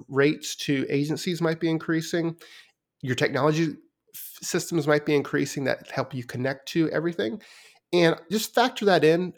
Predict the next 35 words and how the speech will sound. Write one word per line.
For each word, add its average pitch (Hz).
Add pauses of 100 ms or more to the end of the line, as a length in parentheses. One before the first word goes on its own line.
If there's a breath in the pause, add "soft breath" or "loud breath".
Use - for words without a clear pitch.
Understand 180
that 156
we're 156
realistically 147
seeing 139
eight 147
plus 147
percent 139
inflation. 139 (560 soft breath)
It's -
not 160
unexpected 160 (380 soft breath)
that 143
that 139
cost - (400)
are 139
going 135
to 120
be 127
coming 131
down 123
to -
you 120
from 117
your 135
vendors, 120
your 113
suppliers, 113 (500 loud breath)
and 120
your 120
paid 117
media 113
outlets -
as 107
well. -